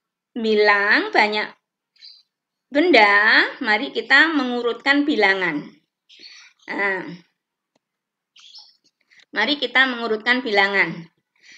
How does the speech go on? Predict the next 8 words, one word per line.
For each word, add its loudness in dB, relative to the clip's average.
Di -8
sini -4
Bu -6
Guru -2
punya -2
bilangan -2
yang -6
berjajar. -2